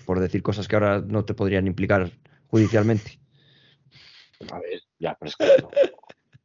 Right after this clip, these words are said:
Speaker 1: Para que me entiendas, pero, ¿sabes? Que, yo qué sé, pueden ir ahí agarrados al pasamanos como el del metro, dentro de la nave y ya está.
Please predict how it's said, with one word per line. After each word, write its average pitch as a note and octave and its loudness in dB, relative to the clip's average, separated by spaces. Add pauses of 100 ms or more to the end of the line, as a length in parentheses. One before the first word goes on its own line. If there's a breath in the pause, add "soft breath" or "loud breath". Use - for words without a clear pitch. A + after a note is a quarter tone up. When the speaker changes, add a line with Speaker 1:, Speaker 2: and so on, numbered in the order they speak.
(760 loud breath)
Speaker 1:
Para A2 0
que G2+ 0
me G2 0
entiendas, G2+ -2
pero, F2+ -4
¿sabes? F#2+ -4
Que, C#2+ -6
yo G#2 -4
qué F#2 -8
sé, G2+ -2
pueden F#2 0
ir F2+ 0
ahí F#2+ 0
agarrados F#2 0
al F2 -2
pasamanos F#2+ -4
como F#2 -4
el F2+ -2
del F2+ -2
metro, G#2+ -4
dentro G2 -4
de F#2 0
la F#2+ 0
nave G#2+ 0
y - -2
ya F#2+ -2
está. G2 -2